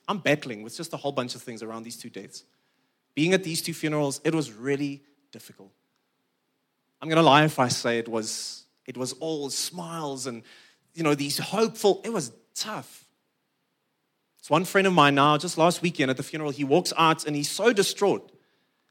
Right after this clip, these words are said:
And he says, "Yeah, as I'm walking out, I realize my dad has been there for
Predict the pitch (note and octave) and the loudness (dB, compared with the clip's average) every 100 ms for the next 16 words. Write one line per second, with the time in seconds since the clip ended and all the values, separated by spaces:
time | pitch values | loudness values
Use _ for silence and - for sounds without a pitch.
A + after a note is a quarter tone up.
0 | _ D#3 D#3+ D#3+ G#3 G#3 - G3 D#3+ D3+ | _ -4 -4 0 0 0 -2 -8 -8 -4
1 | E3 - G3 A3 E3+ F#3 G3 E3+ D#3 C#3 | -4 -2 2 4 6 4 2 0 4 4
2 | C3+ G#3 F#3 A#2+ A2+ - D3 D3+ C3+ D#3 | 6 6 6 2 -2 -8 -8 -6 -2 4
3 | G#3 F#3 D#3+ D#3+ D#3+ E3 E3 | 4 2 -2 -4 -4 -6 -8